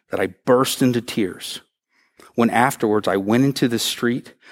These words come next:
I could scarcely feel the ground that I trode upon." What happened there in that moment?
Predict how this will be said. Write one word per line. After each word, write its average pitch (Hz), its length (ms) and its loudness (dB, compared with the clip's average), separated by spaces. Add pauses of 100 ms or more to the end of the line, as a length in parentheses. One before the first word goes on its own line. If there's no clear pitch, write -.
(120)
I - 100 2
could - 240 -2
scarcely 147 600 2
feel 131 420 2
the 131 100 2
ground 95 580 -2 (500)
that 110 100 4
I 101 140 4
trode 110 340 2
upon." - 420 -8 (1160)
What 123 160 0
happened 110 400 0
there 95 100 0
in 95 60 -4
that 98 160 -8
moment? 92 420 -8